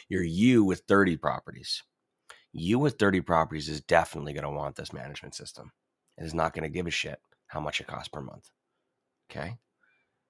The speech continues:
So pay it now <laughs> because you in the future with thirty properties is not gonna have time to set this up, to upload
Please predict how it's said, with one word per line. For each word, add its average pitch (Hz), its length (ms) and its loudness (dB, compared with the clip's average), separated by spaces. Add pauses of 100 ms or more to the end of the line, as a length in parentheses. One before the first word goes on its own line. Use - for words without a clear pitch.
(460)
So 90 200 -4
pay 95 320 2
it - 100 0
now 85 420 2 (160)
<laughs> - 720 -10
because 87 460 4 (200)
you 101 680 4 (340)
in - 80 -4
the 82 60 -2
future 113 420 2
with 82 160 -2
thirty 113 220 8
properties 78 560 2
is 92 200 -4
not 131 300 2
gonna 135 220 2
have 120 320 2
time 90 600 4 (600)
to 92 80 -8
set - 300 0
this 90 220 -4
up, 82 260 -4 (280)
to - 80 -2
upload 90 480 6